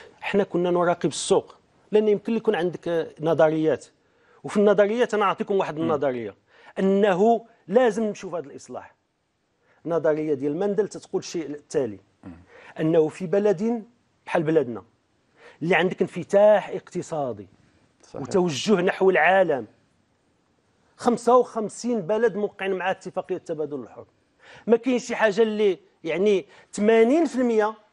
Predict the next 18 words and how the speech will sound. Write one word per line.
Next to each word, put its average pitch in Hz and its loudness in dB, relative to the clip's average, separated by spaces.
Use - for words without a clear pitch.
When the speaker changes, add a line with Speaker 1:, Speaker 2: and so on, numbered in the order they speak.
Speaker 1:
ديال 180 0
الاستيراد 175 -2
ديالنا 185 -2
تيخلص 190 -4
تقريباً 180 -6
صفر 202 -6
درهم 170 -2
من 185 0
رسوم 165 -2
الجمرك، 131 -2
يعني 285 -2
كاين 277 -2
شي 269 -4
انفتاح 254 -4
اكثر - -8
من 262 -2
هذا. 277 -2
Speaker 2:
مم. 113 -8